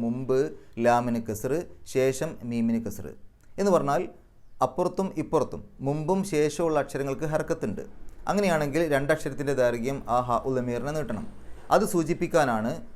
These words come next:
ആ ഹാ ഉൽ അമീർ കഴിഞ്ഞതിന് ശേഷം ഒരു ചെറിയ യാ ഇൻ്റെ കഷ്ണം ഇട്ട് കൊടുത്തത്. അപ്പോൾ അവിടെ റസൂലിഹി, റസൂലിഹി, ചെറുതായിട്ടൊന്ന് ഹി എന്നുള്ളത് നീട്ടുക. മിൻഹും, ഹാ ഇൻ്റെ മുമ്പ് സുക്കൂനിലെ നൂന് ഇൽഹാർ ചെയ്യുക, വെളിവാക്കുക, ആ നൂനിനെ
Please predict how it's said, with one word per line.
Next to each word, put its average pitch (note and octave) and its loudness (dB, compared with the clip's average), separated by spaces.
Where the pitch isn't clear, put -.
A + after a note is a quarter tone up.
ആ C3+ 10
ഹാ C3 6
ഉൽ D#3+ 2
അമീർ D3+ 0
കഴിഞ്ഞതിന് B2+ 0
ശേഷം A#2 -4
ഒരു A#2 -2
ചെറിയ A#2+ -2
യാ A2+ 4
ഇൻ്റെ B2+ -2
കഷ്ണം A2 -6
ഇട്ട് G2+ -6
കൊടുത്തത്. D#2+ -10
അപ്പോൾ B2+ 0
അവിടെ C3+ 2
റസൂലിഹി, A#2 -2
റസൂലിഹി, A#2+ -2
ചെറുതായിട്ടൊന്ന് C#3 4
ഹി B2+ -2
എന്നുള്ളത് B2 0
നീട്ടുക. G2+ -4
മിൻഹും, G3+ 4
ഹാ C3 4
ഇൻ്റെ C#3+ 0
മുമ്പ് C3 -2
സുക്കൂനിലെ C3 -4
നൂന് A#2+ -2
ഇൽഹാർ A#2 2
ചെയ്യുക, G#2 0
വെളിവാക്കുക, A2+ 0
ആ - -4
നൂനിനെ A2+ -2